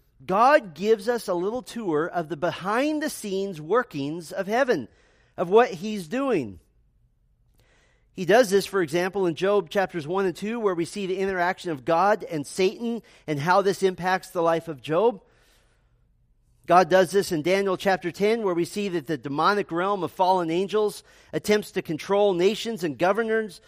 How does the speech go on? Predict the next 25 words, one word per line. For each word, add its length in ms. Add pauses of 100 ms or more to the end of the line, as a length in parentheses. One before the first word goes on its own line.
(240)
governors 600
and 320
kings 480
and 120
governments, 720 (420)
and 120
that 80
the 180
angels 300
of 120
God 300
then 140
battle 340
against 340
them. 300 (1200)
And 540
God 320
gives 280
us 160
a 80
behind-the-scenes 960
look 340 (600)
at 140
his 140
work 360